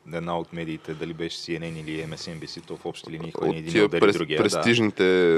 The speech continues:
Speaker 2: а, реномирани медии.
Speaker 1: А, който се оплакваше, че може да има опит, повторен опит за преврат от страна на точно тези Националната гвардия, които са отишли там да пазят, защото те, освен че били изключително не дайвърс, а,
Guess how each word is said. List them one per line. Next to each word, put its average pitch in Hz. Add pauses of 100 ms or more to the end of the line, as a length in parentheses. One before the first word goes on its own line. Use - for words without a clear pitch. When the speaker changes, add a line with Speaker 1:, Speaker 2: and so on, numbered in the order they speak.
Speaker 2:
а, - (440)
реномирани 92
медии. 73
Speaker 1:
А, 101
който 107
се -
оплакваше, 104
че 110
може 101
да 101
има 104 (120)
опит, - (140)
повторен 95
опит 92
за 95
преврат 80 (200)
от 98
страна 90
на 98
точно 92
тези 90
Националната 87
гвардия, 85
които -
са 95
отишли -
там 87
да 87
пазят, 85
защото 80
те, 92
освен 92
че -
били 90
изключително 101
не 90
дайвърс, 76 (220)
а, 80